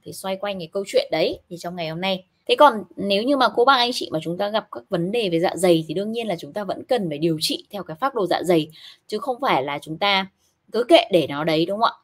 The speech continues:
Thì nếu mà đang bị đau dạ dày thì chúng ta có thể sử dụng những cái loại giảm tiết axit,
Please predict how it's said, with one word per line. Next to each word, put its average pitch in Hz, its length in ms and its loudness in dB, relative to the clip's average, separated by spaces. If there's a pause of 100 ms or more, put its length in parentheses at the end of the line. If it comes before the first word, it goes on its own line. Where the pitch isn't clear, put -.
(340)
Thì 196 80 -6
nếu 185 180 -2
mà 285 140 4
đang 226 220 4
bị - 60 -8
đau 202 200 2
dạ 180 120 -2
dày 165 260 0
thì 160 100 -14
chúng 151 120 -14
ta 180 100 -6
có 180 180 -12
thể 180 100 -4
sử 143 200 -8
dụng 170 260 -4
những 139 100 -18
cái 160 140 -6
loại 185 200 -4
giảm - 260 -12
tiết 262 120 0
axit, 302 360 0